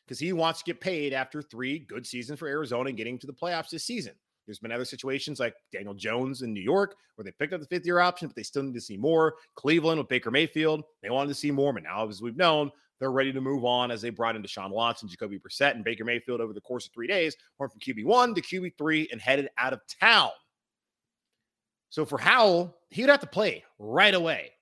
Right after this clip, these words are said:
Is he ready to play right away? I don't know. One of the things that he wanted to show scouts was his footwork. 'Cause at Chapel Hill, it's an air raid offense. And they're not looking at reads. They're not going to examine the offense, which is why someone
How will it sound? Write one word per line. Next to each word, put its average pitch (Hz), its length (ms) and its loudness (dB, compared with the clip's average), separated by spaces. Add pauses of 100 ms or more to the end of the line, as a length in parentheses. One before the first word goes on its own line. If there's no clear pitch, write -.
(580)
Is 165 140 2
he 220 80 2
ready 226 160 6
to 196 60 -4
play 214 100 2
right 214 160 4
away? 208 260 0
I - 60 -2
don't 214 140 -4
know. 170 300 -4
One 143 120 -2
of 196 60 2
the 190 60 0
things 190 200 -4
that 175 80 -4
he 180 80 -2
wanted 170 260 0
to 135 60 -8
show 170 300 0
scouts 156 400 -4
was 123 100 -12
his 123 120 -14
footwork. 98 420 -10 (100)
'Cause 120 80 -14
at 139 100 -12
Chapel 170 320 -2
Hill, 165 280 -2 (120)
it's - 120 -18
an 170 100 -14
air 185 160 -2
raid 160 160 -2
offense. - 600 -10 (400)
And 127 260 -10
they're 165 160 2
not 175 340 2
looking 160 440 -4
at 123 180 -4
reads. 143 380 -4
They're 117 100 -8
not 139 380 -2
going 160 240 0
to 139 180 -2 (340)
examine 147 380 -4
the 135 80 -4
offense, 160 420 -2
which 135 160 -8
is 143 160 -4 (160)
why 147 560 2 (1040)
someone 131 760 0